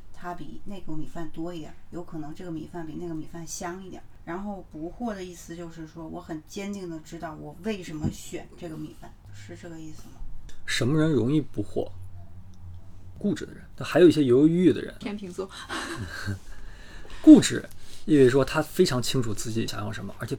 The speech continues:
Speaker 2: 不容易被改变。说吃饭这个例子啊，如果一个人一开始他饿了，他需要解决的就是吃饱，当他碰到两碗饭他犹豫的时候，他目标已经变了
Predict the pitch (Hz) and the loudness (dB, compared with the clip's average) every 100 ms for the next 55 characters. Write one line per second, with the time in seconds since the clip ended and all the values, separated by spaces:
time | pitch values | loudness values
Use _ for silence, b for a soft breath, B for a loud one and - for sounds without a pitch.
0 | - 196 117 107 107 117 - 110 - - | -2 0 2 0 -2 -4 -6 -8 -8 -4
1 | - - - - - - - - - - | -2 0 0 -2 -2 0 0 0 0 -2
2 | - - 127 131 139 135 120 117 - - | -2 4 8 10 12 12 12 10 6 4
3 | - b b b b - - b b - | 0 b b b b -8 -8 b b -2
4 | - 156 170 131 147 147 147 156 - - | 4 8 10 10 10 10 6 2 0 -2
5 | - - - 240 185 - - - 143 151 | -4 -2 2 8 8 6 -2 -8 0 2
6 | 143 117 104 123 131 123 143 - - - | 4 2 2 4 4 2 0 -2 -8 -16
7 | - - b b b b - 185 196 - | -18 -20 b b b b 4 6 6 8
8 | 196 135 135 - - - - 120 123 233 | 10 12 12 12 12 12 12 12 12 10
9 | - - - 170 180 165 165 110 107 190 | 8 4 2 4 4 4 2 4 4 4
10 | - | 2